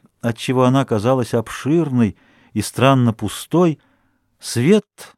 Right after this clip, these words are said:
долго еще боролся с тьмою и печально озарял следы грязных ног, но скоро уступил и он. Наступила ночь, и когда уже не было сомнений, что она наступила,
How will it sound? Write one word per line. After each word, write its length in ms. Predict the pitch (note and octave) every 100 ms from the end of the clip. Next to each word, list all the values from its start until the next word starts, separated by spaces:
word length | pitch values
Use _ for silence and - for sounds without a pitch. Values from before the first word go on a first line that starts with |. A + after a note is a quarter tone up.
| -
долго 480 | E2+ C#3+ G#3+ G#3+ G3
еще 280 | F3 F3+
боролся 540 | D#3+ D3 D3+ D#3 - A#2
с 100 | -
тьмою 580 | - G2 C#3+ F#3 E3+ - _ _ _ _ _ _ _ -
и 100 | F#2+
печально 540 | - - C#3 C3 B2+
озарял 420 | G#2+ B2+ E3 F#3
следы 440 | - G2+ G#2+ G2+ G#2
грязных 560 | G#2+ G#2+ G2 G#2 -
ног, 500 | A#2 F3+ - _ _ _ _ _ _ _ _ _
но 200 | G#2+ E3+
скоро 380 | F#3+ - D#3+ F3
уступил 680 | D3+ A#2+ - G2+ F2 C#3+ D#3 -
и 120 | A#2
он. 340 | E2 E2 D#2 - _ _ _ _ _ _ _ _ _ _
Наступила 580 | - - - - G#2+ G2+
ночь, 460 | G#2 E3 F3+ - _ _ _ _ _ _ _ _ _ _ _ _
и 100 | A#2+
когда 300 | B2+ D#3+ F#3+
уже 200 | F3+ E3
не 180 | E3+ F#3
было 180 | D3+ C#3+
сомнений, 600 | - C3+ D3 F3+ D3+ G#2
что 220 | - A#2+
она 160 | B2+ B2+
наступила, 760 | A2 - A2 - G#3 F3 F2+